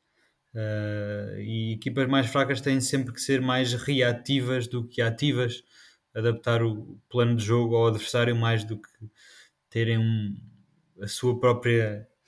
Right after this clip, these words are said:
eh, ideia de jogo e tentar implementá-la.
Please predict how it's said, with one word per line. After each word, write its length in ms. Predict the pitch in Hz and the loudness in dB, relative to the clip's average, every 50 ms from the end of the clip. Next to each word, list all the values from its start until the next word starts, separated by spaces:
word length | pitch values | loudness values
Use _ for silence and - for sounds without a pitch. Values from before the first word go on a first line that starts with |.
| - - - - - _ _ _ _ _ _ | -20 -20 -20 -20 -20 _ _ _ _ _ _
eh, 760 | 107 107 104 101 101 98 98 98 95 95 95 92 92 92 92 | -6 -4 -2 -2 -2 -2 -2 -2 -2 -2 -4 -4 -6 -8 -6
ideia 340 | 98 101 101 117 113 113 107 | -6 -2 0 2 2 2 2
de 140 | 101 95 101 | 0 0 0
jogo 180 | 110 117 113 | 0 0 0
e 60 | 110 | 0
tentar 340 | 110 - 120 110 - 113 110 | -2 -2 -4 -2 0 0 0
implementá-la. 840 | 117 117 110 - 117 113 110 107 101 - 117 120 120 120 120 113 | 0 -2 -2 0 0 0 0 0 0 2 2 2 2 2 0 -2